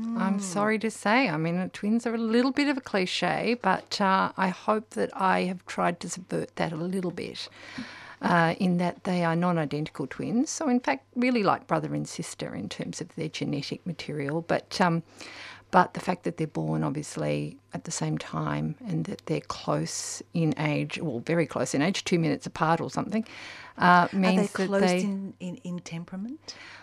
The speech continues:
Speaker 1: Well, no. As, as we say, in, as I say in the prologue, they're chalk and cheese or
Speaker 2: Mm,
Speaker 1: night and day.
Speaker 2: night and day.
Speaker 1: Night and day they prefer, because Mary doesn't like getting up in the morning, so she takes <laughs> night and Dominic takes day 'cause he's very studious and conscientious.
Speaker 2: So whereabouts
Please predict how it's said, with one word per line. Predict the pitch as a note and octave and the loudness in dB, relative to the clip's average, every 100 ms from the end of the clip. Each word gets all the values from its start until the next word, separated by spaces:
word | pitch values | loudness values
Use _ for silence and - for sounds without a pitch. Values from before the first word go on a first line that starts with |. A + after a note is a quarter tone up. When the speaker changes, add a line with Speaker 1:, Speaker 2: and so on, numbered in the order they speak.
| - - | -10 -2
Speaker 1:
Well, | G3 G#3+ | 2 4
no. | G3 G3 C4 C#4 D3 | 4 4 2 2 0
As, | E3+ F3+ - | -2 -2 -2
as | F#3+ F#3 - | -2 -2 -4
we | G3 | -4
say, | - F#3 F#3 | 0 0 2
in, | F#3+ | 0
as | F#3 | -2
I | F3+ | -2
say | F3 G3+ | 0 0
in | G3 | 0
the | |
prologue, | F#3+ - F3+ F#3 D#3+ D#3+ - | -2 -2 2 4 2 0 -2
they're | E3+ E3+ | 0 -2
chalk | E3+ - G3 - | -2 -4 -2 -2
and | F#3+ | -2
cheese | F#3 F3+ D#3+ D#3 | 0 0 -2 -2
or | D3+ | 0
Speaker 2:
Mm, | |
Speaker 1:
night | D#3 D#3 D#3+ D#3+ | 2 2 0 0
and | D#3+ | 0
day. | |
Speaker 2:
night | D#3+ D#3+ D3 | 2 0 -2
and | D#3+ | -6
day. | E3 C#3 D3 D3 | -8 -10 -10 -2
Speaker 1:
Night | F3+ E3+ E3 | 2 2 2
and | E3 | 0
day | D3+ D3+ | 0 -2
they | C#3+ - | -4 -6
prefer, | F#3 - - C#3+ | -10 -8 -8 -6
because | E3+ - D#3+ D#3+ - | -8 -6 -6 -6 -6
Mary | E3 D#3+ D3+ | -2 -2 -2
doesn't | D3+ D#3 - | -4 -6 -6
like | D#3 - | -6 -6
getting | D3+ D3 D3 | -6 -4 -4
up | D3 | -4
in | D#3+ | -2
the | D3 | 0
morning, | C#3 D3 D#3 | 2 2 0
so | E3 | -2
she | D#3+ E3 | -4 -4
takes | - D#3+ - | -2 -2 0
<laughs> | |
night | E3 D3+ C#3+ - | 2 4 4 2
and | D#3+ D#3+ F#3 | -2 -2 -2
Dominic | D#3+ D#3+ - | 0 0 -2
takes | - D3 - | -4 -4 -4
day | - D#3 C#3+ | 4 6 6
'cause | F3 F#3 | 4 2
he's | - F#3 | 0 -2
very | - F#3+ F#3 | 4 6 4
studious | - - F#3+ E3+ D#3+ - | 2 0 2 4 2 0
and | E3 E3 | -2 0
conscientious. | D#3+ D#3 D#3+ D3 - - - | -2 -2 -4 -2 -4 -6 -6
Speaker 2:
So | - G#4 | 0 0
whereabouts | F4+ G4 G4 F#4+ D4+ - | 2 0 2 2 2 0